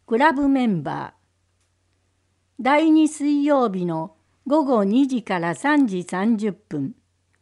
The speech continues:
市立公民館にて。内容は、漢字とパズルで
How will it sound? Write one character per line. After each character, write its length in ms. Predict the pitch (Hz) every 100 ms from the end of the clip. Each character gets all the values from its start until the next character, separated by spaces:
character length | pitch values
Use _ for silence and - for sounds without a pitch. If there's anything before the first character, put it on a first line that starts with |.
| _ _ _ _
市 200 | - 320
立 320 | 320 - 202
公 280 | 220 247 277
民 300 | 269 247 208
館 180 | 175 165
に 320 | 160 165 156
て。 260 | 143 120 _ _ _ _ _ _ _ _ _ _ _ _
内 320 | 262 262 277
容 240 | 269 247 226
は、 260 | 226 220 - _ _ _ _ -
漢 300 | 277 320 302
字 140 | 311
と 140 | 302
パ 220 | 302 302 262
ズ 160 | 240
ル 140 | 190 170
で 220 | 165